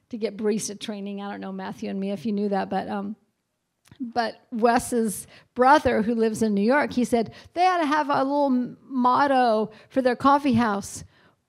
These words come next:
What does Jesus brew?" Oh, what would Jesus brew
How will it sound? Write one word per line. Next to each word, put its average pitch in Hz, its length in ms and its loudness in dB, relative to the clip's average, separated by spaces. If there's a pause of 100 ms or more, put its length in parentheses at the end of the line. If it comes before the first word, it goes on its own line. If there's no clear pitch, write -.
(120)
What 269 320 -2
does 247 180 -2
Jesus 233 520 0
brew?" 190 520 0 (1800)
Oh, 285 120 6
what 254 340 6
would 285 360 0
Jesus 247 520 2
brew 208 720 2